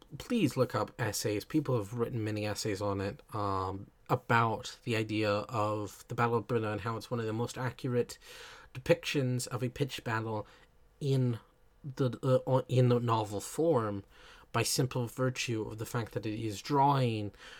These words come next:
from the chaotic nature to the psychological nature to the historical jokes. I mentioned the Minotaur and stuff. There's a few other ones. And as well as it takes time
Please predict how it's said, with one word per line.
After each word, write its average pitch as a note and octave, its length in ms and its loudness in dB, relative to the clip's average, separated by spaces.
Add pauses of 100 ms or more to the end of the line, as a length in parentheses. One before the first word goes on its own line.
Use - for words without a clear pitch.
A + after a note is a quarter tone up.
(120)
from A2 680 2
the G#2+ 100 0
chaotic A#2 520 2
nature F#2+ 600 -4 (360)
to A2+ 300 0
the G#2 300 -2
psychological B2 680 2
nature A2 320 -2
to A3 280 2
the E3 100 4
historical B2+ 560 0
jokes. - 380 -2
I A#2+ 40 0
mentioned B2+ 360 0
the - 20 -2
Minotaur A#2 560 -2
and B2 140 -2
stuff. - 240 -8
There's B3 180 2
a E3+ 60 0
few E3 200 4
other E3 220 2
ones. G2+ 340 -2 (460)
And F#3 340 6
as F3+ 160 0
well E3 200 8
as D3+ 120 6
it E3 220 0
takes - 320 4
time C#3+ 560 0